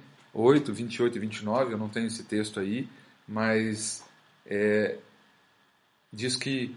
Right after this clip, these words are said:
o nosso modelo é Jesus. Nós fomos chamados pra sermos parecidos com Jesus. Esse é o nosso alvo. Essa é a nossa meta, sermos parecidos com Jesus, santos como ele foi santo. Amém? E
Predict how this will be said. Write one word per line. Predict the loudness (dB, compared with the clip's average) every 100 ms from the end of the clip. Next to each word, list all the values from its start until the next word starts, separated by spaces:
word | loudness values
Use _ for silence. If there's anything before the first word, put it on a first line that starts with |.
| -8
o | 0
nosso | 4 4 2
modelo | 0 2 4 4
é |
Jesus. | 2 0 -2 -8 -6
Nós | -4 -4 -6
fomos | -6 -6 -4
chamados | -2 0 0
pra | 0 -2
sermos | 0 -2 -4
parecidos | 0 2 4 2 -2 -4 -6 -8
com | -10 -6
Jesus. | -4 -4 -6 -8 -14 -20 -18 -2
Esse | 6 6 6
é | 2
o |
nosso | 2 2 6
alvo. | 8 8 4 -10 -20 _ _ _ _ _ _
Essa | 2 4 4 2
é |
a |
nossa | 0 0 -2
meta, | 0 0 0 -2 -10 -12 -20 -10
sermos | 0 0 0 -2
parecidos | 0 0 -2 -6
com | -6 -4
Jesus, | -2 -4 -4 -6
santos | -4 -4 -6
como | -8 -6 -2
ele | -2
foi | -4 -4
santo. | -4 -6 -8 -10 -20 -20 _ _ _ _ _ _ _ -20
Amém? | -10 -6 -6 -10 -16 -18 -8
E | -2 0 2 0 0 0 -2